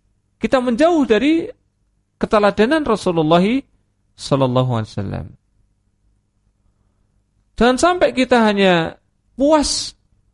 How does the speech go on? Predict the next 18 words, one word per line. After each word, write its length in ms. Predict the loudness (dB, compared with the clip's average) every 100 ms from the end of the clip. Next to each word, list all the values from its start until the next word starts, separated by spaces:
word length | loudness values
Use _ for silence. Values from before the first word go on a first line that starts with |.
| _
dan 160 | -2 0
mencukupkan 640 | -2 -2 -2 -2 -2 0
diri 400 | 0 2 0 -2 -12 _ _ _ 0
bahwa 720 | 2 4 4 4 2 -2 -8 _ _ _ -2
yang 260 | 0 2 2
harus 460 | 2 2 -2 -6 _ _
saya 300 | 0 0 2
tiru 240 | 2 2
dari 200 | 0 2
Rasulullah 580 | 2 0 0 2 2 2
adalah 320 | 2 0 -2 _ _ _
dalam 240 | 0 0 -2
masalah 320 | -4 -4 -6
ibadah 300 | -4 -4 -4
semata, 360 | -6 -8 -6
tidak. 400 | -8 -8 -8 -10 _ _ _ _ _ _ _ _ _ _ _ _ _ _ _ _
Tidak 240 | -2 0 0
demikian. 720 | -4 -6 -4 -6 -6 -10